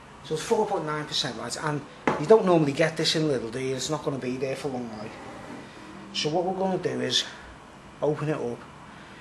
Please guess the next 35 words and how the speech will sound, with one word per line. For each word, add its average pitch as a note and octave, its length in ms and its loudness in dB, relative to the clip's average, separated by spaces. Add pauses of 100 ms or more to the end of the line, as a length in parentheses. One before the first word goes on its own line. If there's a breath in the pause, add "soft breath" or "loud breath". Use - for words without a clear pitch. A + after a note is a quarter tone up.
(320 loud breath)
crack E3 220 2
it D#3 40 0
open C#3 160 0
while C3+ 80 -2
it's C3 100 -2
still D3 220 4
chilled. B2 460 -2
I'm C#3+ 80 -6
gonna D3+ 120 4
have D3+ 80 -4
to - 80 -4
take C3 180 -4
a B2+ 40 -4
shelf C3+ 340 0
out C3+ 80 4
of - 60 -2
my C#3 60 -4
fridge C3 300 -2
so D#3 100 2
I C#3 40 4
can - 80 -4
put C#3+ 140 0
it C3 80 -6
back C3 160 0
in C3+ 80 -2
the B2 80 -2
fridge C3 300 -2
and C#3 100 -8
keep C3 220 -6
it C#3 80 -4
chilled. C#3 300 0 (1300 loud breath)
Let's - 160 -14
do D#3+ 120 -6
that D3 200 -6
now. - 160 -10